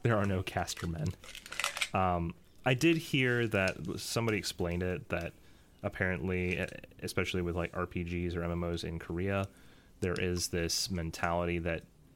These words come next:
unlike in the West, where the whole thing is that you're designing your character, they generally view the classes that they use in M M Os as more of a hero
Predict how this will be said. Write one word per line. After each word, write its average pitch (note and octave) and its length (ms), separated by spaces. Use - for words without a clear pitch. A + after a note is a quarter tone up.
unlike G2 400
in F#2 80
the F2+ 80
West, F2+ 400
where E2+ 420
the F2+ 140
whole F2 200
thing F2 260
is E2 100
that E2+ 120
you're F2 100
designing E2+ 600
your E2 360
character, C#3 600
they G2 140
generally G#2+ 680
view F2+ 300
the F2+ 100
classes F2 460
that E2+ 100
they F2 80
use E2+ 260
in E2+ 100
M E2+ 100
M E2+ 120
Os E2 220
as E2+ 160
more E2 280
of E2 140
a D#2+ 420
hero G#2+ 680